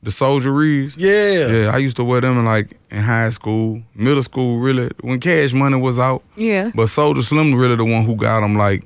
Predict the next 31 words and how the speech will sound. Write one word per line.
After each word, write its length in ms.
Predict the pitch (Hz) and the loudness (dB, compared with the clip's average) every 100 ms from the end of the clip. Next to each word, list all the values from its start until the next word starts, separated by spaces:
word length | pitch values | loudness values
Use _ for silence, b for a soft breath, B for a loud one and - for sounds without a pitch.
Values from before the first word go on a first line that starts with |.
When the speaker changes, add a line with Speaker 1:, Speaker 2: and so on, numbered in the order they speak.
| - | -12
Speaker 2:
Oh, 80 | 95 95 | -20 -20
yes, 200 | 92 - | -20 -20
man. 80 | - - | -20 -6
Speaker 1:
you 140 | 107 | -2
know, 340 | 101 104 107 127 _ _ | 0 -2 -6 -12 _ _
salute 440 | - 113 107 110 110 | -12 -4 0 2 2
him. 200 | 117 101 | 2 0
Soulja 360 | - 120 117 110 | 0 -2 0 -2
Slim 260 | - 131 | 0 0
the 80 | 117 | 2
one 160 | 113 113 | 2 2
who 140 | 110 | 0
really 180 | 104 107 | -2 -2
got 260 | 104 110 101 | 0 -2 -2
Soldier 440 | - 117 110 101 | 0 0 2 0
Re-, 300 | 101 117 110 110 | 0 2 0 -2
Reebok 460 | 101 113 107 104 | -2 0 -2 -4
tennis, 340 | - 123 104 98 | -4 -2 0 -2
like 180 | 101 95 | -4 -4
the 60 | |
Reebok 400 | 101 107 110 104 | -4 -2 -2 -4
Classics, 480 | - 117 107 - 101 | -2 -2 0 -4 -10
like 240 | 104 107 | -8 -8
the 100 | 104 | -8
Truth. 360 | - - 104 104 _ b b b b - | -12 -6 -6 -6 _ b b b b -8
And 160 | 98 92 | -4 0
then 380 | 113 113 107 | 2 2 0
after 260 | 104 104 101 | -2 -2 0
that, 180 | 113 113 | 0 0
it 60 | |
was 200 | 107 98 | 0 -2